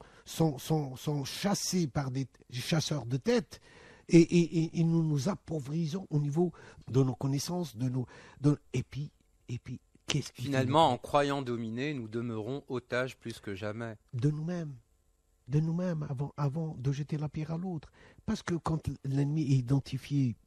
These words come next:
Speaker 1: c'est votre ennemi, bon, eh ben, euh, il vous, vous, qu'est-ce que vous voulez ? Votre ennemi, il, il y a deux façons de le combattre.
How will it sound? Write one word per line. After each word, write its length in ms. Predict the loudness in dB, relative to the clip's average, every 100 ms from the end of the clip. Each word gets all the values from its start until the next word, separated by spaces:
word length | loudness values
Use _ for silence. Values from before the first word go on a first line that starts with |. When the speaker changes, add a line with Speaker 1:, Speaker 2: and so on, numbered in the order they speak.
| -14
Speaker 1:
c'est 220 | -6 -2
votre 280 | 0 -2 0
ennemi, 340 | -2 0 -4 -8
bon, 260 | -10 -10 -10 -16 -20 -20 -18 -8
eh 40 |
ben, 200 | -4 -4 -6 -20 -20 -20 -10
euh, 420 | -6 -4 -4 -4
il 160 | -4 -4
vous, 160 | -4
vous, 180 | -6 -8 -4
qu'est-ce 160 | -6
que 80 | -4
vous 80 | -6
voulez ? 300 | -2 -2 -4 -8 -6
Votre 220 | -2 0 0
ennemi, 360 | 2 2 0 2
il, 160 | 0 2
il 60 |
y 80 | 2
a 60 | 4
deux 100 | 2
façons 320 | 2 0 0
de 100 | 0
le 80 | -2
combattre. 460 | -2 -2 -4 -6